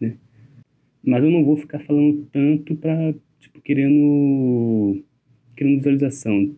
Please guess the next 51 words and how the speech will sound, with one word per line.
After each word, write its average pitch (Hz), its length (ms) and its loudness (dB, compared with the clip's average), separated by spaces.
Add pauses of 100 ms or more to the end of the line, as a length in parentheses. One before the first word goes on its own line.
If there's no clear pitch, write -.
Eu 123 140 -4 (180)
falando 139 280 0
aqui - 80 -12
um - 80 -20
pouquinho 131 260 -2
do 131 160 2
Neymar 131 420 2
também, 143 440 0
e 196 100 2
obviamente 156 800 0 (440)
o 143 80 0
título 127 380 -2
vai 131 120 0
ser - 340 -4 (100)
Messi 117 400 -4
fora 120 240 -2
do 123 80 0
Barcelona, 120 600 -2 (720)
Messi 120 360 -2
no 120 120 0
P 127 80 -2
S 120 240 -4
G, 110 320 0 (480)
vai 202 100 -4
ser - 140 -6
alguma 196 200 0
coisa 190 200 0
assim, 131 600 -2
por 143 100 -2
mais 156 140 0
que 170 60 -2
eu 165 40 -2
tenha, 160 180 -2 (160)
esteja 147 280 -4
falando 147 260 0
também 139 260 0
do 143 60 2
Neymar, 123 380 0
mas 135 220 -2
o 139 40 -4
Messi 131 280 -4
vai 135 80 -4
dar 131 80 -2
mais 127 160 0
visualização 127 540 -2
aí, 113 140 0
tem 151 160 -2
que 147 80 -12
ser 202 160 -4
isso 185 200 -6
mesmo, 120 380 -2